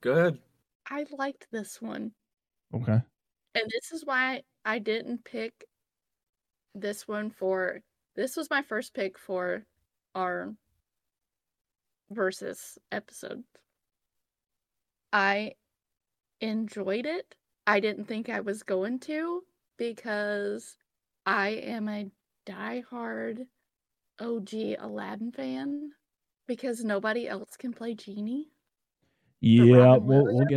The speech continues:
Speaker 3: get, we'll get to that. We'll get to that.
Speaker 2: But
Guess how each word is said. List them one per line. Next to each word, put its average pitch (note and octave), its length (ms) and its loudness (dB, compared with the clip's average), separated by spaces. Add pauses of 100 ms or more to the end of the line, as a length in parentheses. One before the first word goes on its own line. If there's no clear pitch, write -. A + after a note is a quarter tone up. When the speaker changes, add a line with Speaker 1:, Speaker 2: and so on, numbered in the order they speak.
Speaker 3:
get, - 40 -6
we'll C3 120 4
get B2+ 180 2
to A#2+ 120 2
that. G2+ 320 0
We'll A2+ 120 -2
get G#2 160 -2
to G2 100 -8
that. E2+ 280 -8 (920)
Speaker 2:
But C4+ 180 -2